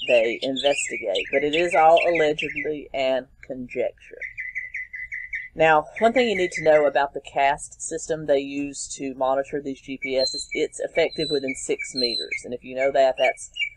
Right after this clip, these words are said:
within about, within about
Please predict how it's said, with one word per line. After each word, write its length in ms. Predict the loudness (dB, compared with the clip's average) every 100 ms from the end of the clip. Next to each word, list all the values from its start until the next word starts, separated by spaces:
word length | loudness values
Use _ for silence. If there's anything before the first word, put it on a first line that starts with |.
| -8 -6 -2
within 280 | 2 4 6
about, 400 | 8 10 8 6 -2 _ -8 -6 -4 -4 -4 -2 -2 -2 0 0 0 2 0 0 0 0 0 4
within 240 | 6 8
about 300 | 10 8